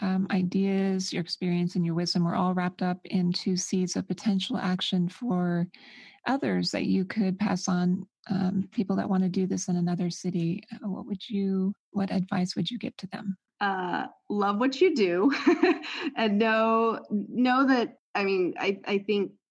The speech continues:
Speaker 2: where we're at with climate, climate change discussions, and it feels very overwhelming and daunting. And everyone is like, "What, what can I do? What really, what impact can I really have? And isn't it just up to businesses, uh,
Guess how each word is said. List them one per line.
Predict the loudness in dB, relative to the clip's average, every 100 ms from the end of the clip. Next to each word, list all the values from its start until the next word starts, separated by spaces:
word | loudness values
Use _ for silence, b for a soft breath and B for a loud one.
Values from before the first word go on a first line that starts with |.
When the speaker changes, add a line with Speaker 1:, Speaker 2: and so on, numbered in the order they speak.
| _
Speaker 2:
where | -2 0
we're | 0 0 0
at | 0 2 0 -2 -6 -14 -14 -16 _ _
with | -6 -4 -4 -6 -12 -10
climate, | -4 -2 -4 -6 _ _
climate | -4 -4 -4
change | -4 -2 0 0 0
discussions, | -4 -8 -4 -6 -4 -2 0 0 0
and | -2 -4
it | -4 -6 -4
feels | -2 -2 -2
very | -2 0 0 0
overwhelming | -2 -2 0 0 0 0 0
and | -2
daunting. | 0 -2 -2 -2 -2 -4 B B B B _
And | -2 0 0 0
everyone | -2 -2 0 0 0
is | -2 -4 -8 -8
like, | -8
"What, | -4 -4 -4 -8
what | -6 -4 -4
can | -2
I | -2
do? | -2 -2
What | -2 -2 -2
really, | 0 2 2
what | 2 0 -2
impact | 0 0 0 -4 -6 _ _ _ -12
can | -6 -4
I | -2 0
really | 0 0 0
have? | 0 0 0 0
And | -2
isn't | -2 -2 -2
it | -4
just | -4 -4
up | -6 -6
to | -4
businesses, | -2 0 -2 -2 0 0
uh, | -2